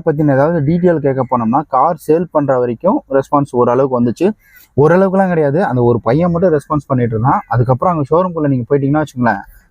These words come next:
பிளு பிளு பிளுன்னு ஒரு நாலஞ்சு பேர் உங்ககிட்ட வருவாங்க. வந்துட்டு, "சார், என்ன சார், என்ன சார், என்ன சார், என்ன சார் வேணும்? என்ன சார், கார் பார்க்குறீங்களா, கார் பார்க்குறீங்களா, வாங்க சார் போலாம்" அப்படிம்பாங்க. அப்படிதான் கேட்டாங்க.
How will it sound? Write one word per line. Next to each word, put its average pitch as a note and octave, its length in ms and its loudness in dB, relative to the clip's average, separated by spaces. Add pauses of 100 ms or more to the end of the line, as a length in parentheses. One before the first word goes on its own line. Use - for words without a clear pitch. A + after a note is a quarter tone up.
(180)
பிளு F3+ 180 4
பிளு G3 140 2
பிளுன்னு E3 200 0
ஒரு E3 140 0
நாலஞ்சு C#3 360 0
பேர் D3+ 100 0
உங்ககிட்ட C#3+ 380 0
வருவாங்க. A#2+ 380 -6 (680)
வந்துட்டு, D3+ 600 0 (220)
"சார், A3 200 0
என்ன F#3 160 0
சார், A3+ 260 -4
என்ன F#3+ 120 2
சார், - 220 -8
என்ன F3 140 2
சார், F#3 160 -6
என்ன D#3+ 160 0
சார் F3 140 0
வேணும்? C#3+ 220 0 (300)
என்ன F3+ 160 0
சார், G#3+ 60 0
கார் D#3+ 200 -2
பார்க்குறீங்களா, C#3+ 520 0
கார் F#3 140 -2
பார்க்குறீங்களா, D3+ 300 -2
வாங்க D#3+ 140 0
சார் C3+ 180 0
போலாம்" A#2 260 0
அப்படிம்பாங்க. G#2+ 380 0 (440)
அப்படிதான் C#3+ 320 2
கேட்டாங்க. C3+ 560 0